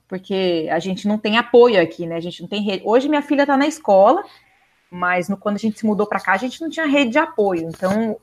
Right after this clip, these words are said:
eu tinha acesso a duas horas à creche da academia que eu frequentava.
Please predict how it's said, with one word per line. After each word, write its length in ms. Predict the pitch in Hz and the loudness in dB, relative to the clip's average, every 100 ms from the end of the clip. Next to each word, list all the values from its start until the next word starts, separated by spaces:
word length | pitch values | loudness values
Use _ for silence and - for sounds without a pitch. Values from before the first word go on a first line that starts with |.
| _ | _
eu 140 | 196 | -6
tinha 380 | 196 - 214 220 | -6 -6 -2 0
acesso 500 | 208 - 185 185 190 | -2 0 2 2 0
a 20 | |
duas 380 | 180 226 302 233 | 2 4 4 4
horas 320 | 196 214 233 | 2 4 2
à 80 | 202 | 0
creche 440 | - 196 190 190 185 | -2 2 2 0 -6
da 80 | |
academia 460 | 185 196 185 185 180 | -4 -4 -4 -4 -6
que 80 | 185 | -8
eu 60 | |
frequentava. 760 | 180 180 190 180 170 165 196 302 | -10 -10 -8 -6 -2 2 2 0